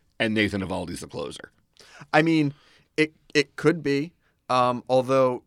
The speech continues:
Speaker 2: r-, news reports, uh, shortly before and after Eovaldi's signing, um, stated that Eovaldi actually stated in an interview, said, "I came here because I wanted to be a starter, and they were going to make me a starter." I th-,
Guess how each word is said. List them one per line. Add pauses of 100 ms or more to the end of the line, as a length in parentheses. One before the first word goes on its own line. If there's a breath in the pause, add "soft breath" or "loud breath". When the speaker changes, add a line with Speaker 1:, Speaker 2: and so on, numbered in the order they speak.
(100)
Speaker 2:
r-,
news
reports, (240)
uh,
shortly
before
and
after
Eovaldi's
signing, (180)
um, (480)
stated
that
Eovaldi
actually
stated
in
an
interview,
said, (220 soft breath)
"I
came
here
because
I
wanted
to
be
a
starter, (180 loud breath)
and
they
were
going
to
make
me
a
starter." (200 soft breath)
I
th-,